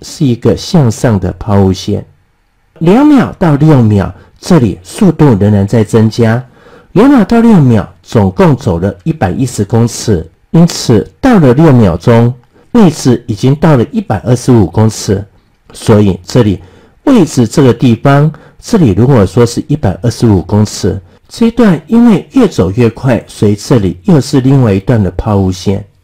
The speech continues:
因此图形又是一段向上弯的抛物线。而六秒到九秒，速度开始减少，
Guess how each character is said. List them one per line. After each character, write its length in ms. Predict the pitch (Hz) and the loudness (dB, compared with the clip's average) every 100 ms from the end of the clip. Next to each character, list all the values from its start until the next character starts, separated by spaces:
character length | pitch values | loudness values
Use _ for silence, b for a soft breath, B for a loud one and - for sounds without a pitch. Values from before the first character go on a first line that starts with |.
| _ _ _ _ - | _ _ _ _ -2
因 140 | 151 | 0
此 400 | 151 - 113 92 - - | 0 -2 -2 -2 -6 -14
图 260 | - 131 240 | 0 2 2
形 480 | - - 104 113 147 | 0 -2 0 0 0
又 160 | 151 135 | -2 -2
是 180 | 139 135 | -2 -4
一 140 | 101 | -4
段 260 | - 123 - | 0 -2 -2
向 300 | - 170 127 | -6 -2 -2
上 260 | - 113 | 0 0
弯 160 | 101 104 | 2 0
的 140 | 101 | -2
抛 260 | 92 113 104 | -4 -4 -2
物 140 | 101 | 0
线。 340 | 95 - 98 98 _ _ _ _ _ _ _ _ _ | -4 -4 -6 -6 _ _ _ _ _ _ _ _ _
而 220 | 143 165 - | -2 -2 -2
六 260 | 233 285 226 | 2 4 4
秒 240 | 135 92 | 2 0
到 220 | - 156 | -2 -2
九 280 | 127 - 117 | 0 0 2
秒， 360 | 123 127 95 90 b b b b _ _ - | 4 2 0 -4 b b b b _ _ -14
速 240 | - 247 | -2 0
度 180 | 226 170 | 2 0
开 220 | - 185 | 0 -2
始 180 | 175 117 | 0 -4
减 260 | - 104 | 0 0
少， 400 | 113 123 95 - | 0 -2 -4 -6